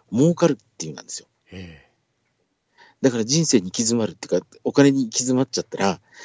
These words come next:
Speaker 1: あの、屋台を構えて、ジュースを売りなさい。
Speaker 2: はあ。
Speaker 1: もしくはかき氷屋さんになりなさい。
Speaker 2: へえ。
Speaker 1: っていうことがね。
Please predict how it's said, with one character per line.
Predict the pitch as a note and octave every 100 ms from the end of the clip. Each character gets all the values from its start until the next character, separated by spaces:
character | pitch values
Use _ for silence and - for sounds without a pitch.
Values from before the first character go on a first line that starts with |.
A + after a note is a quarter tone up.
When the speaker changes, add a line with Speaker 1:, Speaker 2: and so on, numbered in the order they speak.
| - -
Speaker 1:
あ | E2
の、 | E2+
屋 | B3
台 | D3+ A2
を | E2
構 | - G2
え | F#2
て、 | - F#2+ E2+ _ _ _
ジ | G#2 B2
ュ | C#3+
ー |
ス | -
を | E2+
売 |
り | F2
な | F2+
さ | - E2
い。 |
Speaker 2:
は | - _ _ _ _ _ _ _ _ -
あ。 |
Speaker 1:
も | B2+
し | -
く |
は | -
か | -
き | C3
氷 | B2+ C3+ B2+
屋 | A#2+
さ | A2+
ん |
に | G#2+
な | G2
り | G2
な | F2
さ | F#2
い。 | E2 _ _ _ -
Speaker 2:
へ | F2+ E2 E2 E2 E2 D#2+
え。 | D#2
Speaker 1:
っ |
て | F#2+
い | G2
う |
こ | -
と | F#2
が | F#2+ - _ -
ね。 | C3+